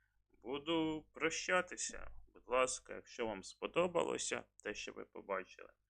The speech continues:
поставте коментар, подобайку, поділіться. Тому що тема відео стосується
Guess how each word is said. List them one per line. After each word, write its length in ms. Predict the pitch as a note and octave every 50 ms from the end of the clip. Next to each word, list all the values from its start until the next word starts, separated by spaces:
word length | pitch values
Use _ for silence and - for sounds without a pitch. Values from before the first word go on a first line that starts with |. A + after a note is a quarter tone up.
| _ _ _ - - - - _ _ _ _ -
поставте 540 | F#2 - - - - G2 F#2 F2+ F2+ - F2
коментар, 720 | - _ - F2 F2+ F#2+ A2 A2 _ D3+ D#3 D#3 - - - _ _ _
подобайку, 960 | _ F#2+ - F2+ F2+ F2+ - A#2+ C3 C3 B2 - _ _ - - - - - _ _ _ _ _ _ _ _ _ _ _ _ _ _ _ _ _ _
поділіться. 720 | F2+ F2 F2 F2 F2+ F2+ A#2 C3+ C#3 - - - - A#2+ - _ _ _ _ _ _ _ - - - - _ _ _ _ _ _ _ _ _ _ _ _ _ _ _ _ _ _
Тому 220 | G2+ G#2 A2+ G#2+
що 180 | - - G#2+ G2+
тема 380 | - - B2 A#2 A2 G#2 G2+
відео 580 | G2 G2 G2+ F#2+ F2 - F2+ F2+ F2+ F2 F2 E2+ E2+ E2+ _ _ _ _ _ _ _ _ _
стосується 1040 | _ - F#2+ F2+ - - A2+ A2 G2+ G2 F#2 E2+ - - - F2+ E2+ E2 E2 D#2+